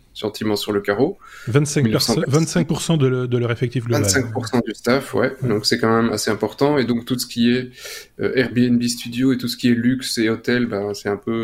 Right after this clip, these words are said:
Speaker 1: euh, voilà, on va peut-être un petit peu mettre le haut là pour le moment.
Speaker 2: Ouais.
Speaker 1: Euh, et a-, alors pour,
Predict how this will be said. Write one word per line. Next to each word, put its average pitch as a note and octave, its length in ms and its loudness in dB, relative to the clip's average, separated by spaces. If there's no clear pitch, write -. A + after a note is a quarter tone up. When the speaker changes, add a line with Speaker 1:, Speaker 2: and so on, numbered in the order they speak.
Speaker 1:
euh, - 40 -6
voilà, G#2 240 -4
on G#2+ 200 -4
va G2+ 100 -2
peut-être - 260 -2
un A2 60 0
petit - 160 -8
peu B2 100 0
mettre A#2 200 -2
le G#2+ 80 2
haut G#2 80 4
là G#2+ 120 0
pour G#2+ 160 -4
le G2+ 80 2
moment. C#3 240 -4
Speaker 2:
Ouais. A2+ 140 -2
Speaker 1:
Euh, G#2+ 440 2
et B2+ 380 2
a-, A2+ 100 0
alors B2 400 0
pour, D3+ 120 -10